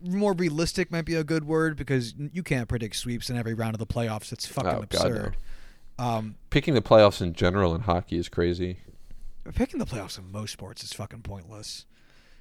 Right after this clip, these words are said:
Speaker 2: Yeah.
Speaker 1: But yeah, yeah, so yeah, I, the Lightning are, is our, are, are our Eastern Conference champions. Right.
Speaker 2: Solid.
Speaker 1: Yeah.
Speaker 2: So surprising. So
Speaker 1: Yeah.
Speaker 2: climatic, you know,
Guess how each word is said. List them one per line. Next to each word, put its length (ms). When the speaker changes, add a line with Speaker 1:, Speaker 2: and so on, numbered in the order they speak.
Speaker 2:
Yeah. 80
Speaker 1:
But 320
yeah, 300
yeah, 160
so 120
yeah, 340
I, 140
the 240
Lightning 600
are, 160
is 140
our, 120
are, 300
are 260
our 380
Eastern 340
Conference 380
champions. 640
Right. 260
Speaker 2:
Solid. 420
Speaker 1:
Yeah. 140
Speaker 2:
So 180
surprising. 760
So 160
Speaker 1:
Yeah. 140
Speaker 2:
climatic, 680
you 100
know, 220